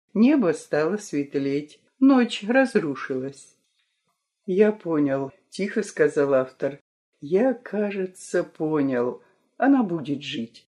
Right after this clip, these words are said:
Врачи сделают ещё одно усилие, и жилка на её виске тихо забьётся, и белые губы потеплеют, и грудь поднимется, чтобы сделать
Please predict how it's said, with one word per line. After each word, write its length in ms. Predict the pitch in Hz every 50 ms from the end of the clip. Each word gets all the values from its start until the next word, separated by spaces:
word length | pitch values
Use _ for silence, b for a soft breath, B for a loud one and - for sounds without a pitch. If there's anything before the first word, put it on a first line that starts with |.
| _ _ _ -
Врачи 500 | 147 147 160 151 151 143 - - 175 170
сделают 600 | 147 147 143 160 151 147 143 143 139 135 131 -
ещё 420 | 185 196 - - - - 220 285 269
одно 300 | 170 156 135 151 170 190
усилие, 680 | 180 165 - - - 165 156 147 143 139 135 131 135 - _ _ _ _ -
и 160 | 277 240 302
жилка 500 | 285 220 190 180 196 262 262 254 - 262
на 140 | 254 254 262
её 340 | 254 247 240 233 226 233 220
виске 440 | 208 208 196 196 - - 202 196 190
тихо 320 | 190 - 240 240 - 285
забьётся, 840 | 262 285 277 277 254 240 214 208 156 127 - _ - - 117 113 113 b b b b b b b
и 140 | b 165 185
белые 460 | 147 147 165 160 156 156 151 147 139
губы 480 | 143 147 160 156 156 180 180 196 208 202
потеплеют, 880 | - 202 190 - 202 190 - 185 170 190 190 185 185 175 175 - - _ _ _ _ _ _ _
и 140 | - 202 208
грудь 480 | 156 151 196 175 202 262 285 254 - -
поднимется, 920 | 269 302 294 247 262 269 269 240 208 180 - - - - 147 135 131 - - -
чтобы 380 | - - - 254 240 226 240
сделать 520 | 233 214 208 190 214 220 208 180 175 175